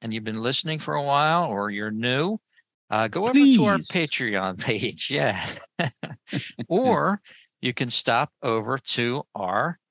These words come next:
Speaker 1: Anchor dot F M page. That's where we keep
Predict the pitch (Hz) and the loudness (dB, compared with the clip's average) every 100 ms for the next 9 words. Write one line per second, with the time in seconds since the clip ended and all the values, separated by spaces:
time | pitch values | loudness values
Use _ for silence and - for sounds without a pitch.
0 | _ - 196 233 - 110 85 - _ _ | _ -4 -4 -2 -2 -2 -2 -10 _ _
1 | _ _ _ _ 110 131 131 - 127 139 | _ _ _ _ -2 0 0 -2 -2 -2
2 | - 165 240 208 120 92 87 - 127 - | 0 0 0 0 -2 -2 -4 -2 -2 -2
3 | - 165 120 127 120 117 110 - 214 247 | -6 -4 0 2 2 -4 -8 -6 -4 -4